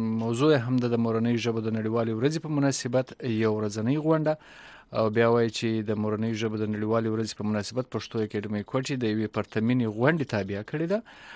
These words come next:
آه، په دې درنه غونډه کې وایي تاسو ټولو ته د ګډون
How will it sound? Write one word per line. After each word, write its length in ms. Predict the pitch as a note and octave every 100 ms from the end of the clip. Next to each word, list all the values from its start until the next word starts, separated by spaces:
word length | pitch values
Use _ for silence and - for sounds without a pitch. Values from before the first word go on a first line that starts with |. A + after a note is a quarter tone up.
| - -
آه، 300 | C3 C3+ C#3+
په 160 | B2+ C#3
دې 140 | D3 C3+
درنه 240 | C#3 C#3+ B2
غونډه 340 | C3+ C#3 B2+ B2 -
کې 480 | B2 B2 A#2+ A#2+
وایي 200 | A2+ A2
تاسو 460 | G#2+ A2 A2 - G#2+ -
ټولو 260 | - D3 A#2
ته 240 | G2 F2 C2+ F#2+
د 120 | G#2+ G#2 - -
ګډون 380 | G#2 G#2 A#2